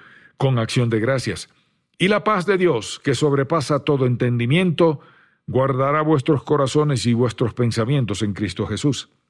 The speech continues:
La ansiedad no es buena para nadie, pues puede llegar a afectar nuestro cuerpo, nuestra mente y nuestros pensamientos.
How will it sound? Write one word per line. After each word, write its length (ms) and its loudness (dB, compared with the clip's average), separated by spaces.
La 140 -2
ansiedad 760 -2
no 240 2
es 200 0
buena 340 0
para 200 0
nadie, 440 -2
pues 180 2
puede 320 2
llegar 280 0
a 60 0
afectar 540 -2
nuestro 400 -2
cuerpo, 480 2
nuestra 320 -2
mente 360 0
y 60 2
nuestros 320 -2
pensamientos. 920 -2